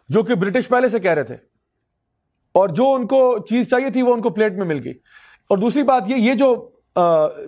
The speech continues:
चेंज आया अकीदे का, ये वो अकीदे का चेंज था जो पूरी इस्लामी तारीख में नहीं हुआ था कभी,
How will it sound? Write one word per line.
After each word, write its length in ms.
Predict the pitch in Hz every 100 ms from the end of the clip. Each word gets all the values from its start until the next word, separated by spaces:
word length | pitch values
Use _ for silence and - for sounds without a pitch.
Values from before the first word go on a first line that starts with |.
| 147
चेंज 260 | 233 262 220
आया 200 | 175 170 - - _ _ _ -
अकीदे 340 | - 240 247 254
का, 200 | 147 131 _ _ - _ _
ये 420 | 123 240 277 294 262 -
वो 260 | 131 214
अकीदे 420 | 311 269 240 226 240
का 100 | 226
चेंज 280 | 220 208 -
था 100 | 214
जो 140 | 208 220
पूरी 560 | 220 285 302 330 311
इस्लामी 440 | 262 - 220 233 269
तारीख 440 | 196 208 247 285
में 140 | 240 240
नहीं 140 | 220
हुआ 160 | 180 147
था 100 | 139
कभी, 220 | 113 113